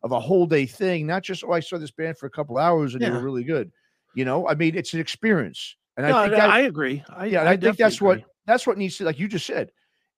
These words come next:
Speaker 1: they need to be sold on the experience. You know, you
Speaker 2: Mm-hmm.
Speaker 1: said you need to be taken out to that show where
Speaker 2: Yeah.
Speaker 1: everything's shaking and everything. That's what needs to happen, is the experience is what's gonna keep you hooked into this music.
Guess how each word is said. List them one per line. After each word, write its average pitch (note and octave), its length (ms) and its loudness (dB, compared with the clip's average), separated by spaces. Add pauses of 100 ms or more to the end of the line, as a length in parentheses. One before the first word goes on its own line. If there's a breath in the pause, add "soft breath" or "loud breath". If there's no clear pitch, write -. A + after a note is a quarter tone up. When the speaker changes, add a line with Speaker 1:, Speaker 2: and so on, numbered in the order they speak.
Speaker 1:
they D3+ 200 4
need F#3 240 0
to G#3 80 2
be F3+ 140 -4
sold E3+ 340 -2
on D3 100 -4
the C3 120 -6
experience. A#2 760 -8
You G#3+ 60 2
know, A#3 100 4
you - 40 4 (100)
Speaker 2:
Mm-hmm. G#3+ 60 0
Speaker 1:
said B2 160 -4
you A#2+ 80 -4
need C3+ 100 -4
to C#3+ 40 -8
be D#3 120 -8
taken F3 320 -10
out D3 180 -10
to C#3+ 80 -6
that B2 140 -6
show A#2 440 -4 (340 soft breath)
where B2+ 220 2
Speaker 2:
Yeah. C3+ 60 2
Speaker 1:
everything's C#3 300 -2
shaking C#3 400 -4
and B2 60 -8
everything. A#2+ 320 -6
That's D#3 320 -4
what D#3 120 -4
needs D3+ 220 -8
to B2 80 -6
happen, C3+ 280 -4
is G#2 80 -10
the A#2 60 -10
experience G3 480 -8
is B2 80 -12
what's B2+ 140 -6
gonna A2 160 -10
keep - 260 -12
you A2 120 -2
hooked B2 280 -4 (360 soft breath)
into C3+ 200 -2
this A2+ 200 -8
music. D#3+ 360 2